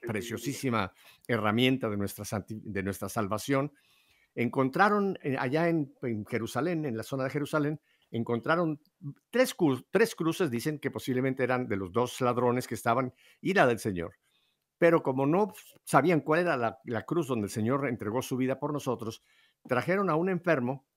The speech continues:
y le pidieron que tocara la, una de las primeras cruces y nada, el enfermo tocó y no pasó nada. Después fue a una segunda cruz, tocó la segunda cruz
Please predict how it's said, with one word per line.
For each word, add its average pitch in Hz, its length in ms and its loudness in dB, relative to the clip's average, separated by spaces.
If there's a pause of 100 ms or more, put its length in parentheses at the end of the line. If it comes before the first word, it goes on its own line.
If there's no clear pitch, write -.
y 117 120 -2
le 113 100 -2
pidieron 143 320 -2
que 143 100 -8
tocara 139 420 0
la, 127 240 2
una 147 220 0
de 147 60 0
las 135 160 -2
primeras 139 360 -2
cruces 143 520 -6
y 113 80 -2
nada, 131 380 -2
el 110 120 -6
enfermo 123 420 -2
tocó 160 360 2
y 147 80 0
no 110 120 -2
pasó 104 240 -6
nada. 107 320 -4 (640)
Después 127 360 -4
fue 175 160 2
a 170 60 2
una 165 200 0
segunda 165 400 -4
cruz, 156 360 -8 (280)
tocó 127 240 0
la 170 120 0
segunda 151 380 0
cruz 175 360 -2